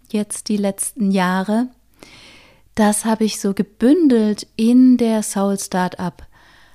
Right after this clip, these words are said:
Coaching-Ausbildung, die ich hiermit nochmal wärmstens empfehle für alle, die jetzt bereit sind, alle guten Vorsätze fürs neue Jahr fallen zu lassen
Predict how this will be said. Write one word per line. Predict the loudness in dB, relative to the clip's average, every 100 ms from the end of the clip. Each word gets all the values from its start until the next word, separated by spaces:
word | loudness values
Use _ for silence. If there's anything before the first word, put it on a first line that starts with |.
| _ _ _ _ _ _ -20 _ -16
Coaching-Ausbildung, | -4 0 0 -2 -2 -4 -6 -8 -6 -4 -4 -4 -4 -6 -10 _ _ _ _ _
die | -4 -2 -4
ich | -6 -14 -18 _ _ _ -14
hiermit | -2 2 2 0 -2
nochmal | -8 -8 -4 -2 -2 -4 -6 -10 _ -8
wärmstens | -2 0 2 0 0 0
empfehle | 0 -4 -4 -4 -2 -2 -4
für | -6 -10 -8
alle, | -2 -2 -2 -4 -6 _ -20 -20 -20 _ -8
die | -2 0 -2 -6
jetzt | -4 0 2 0 -4
bereit | -6 -4 -2 -2 -4
sind, | -6 -6 -4 -8 -14 _
alle | -2 0 0 -2 -4 -6 _
guten | -4 -2 0 -2
Vorsätze | -2 0 0 0 -2 -2 -4 -4
fürs | -2 -4 -2
neue | -2 -2
Jahr | -2 -2 -4 -6
fallen | -2 2 4 4
zu | 2 -2
lassen | -2 -4 -4 -6 -6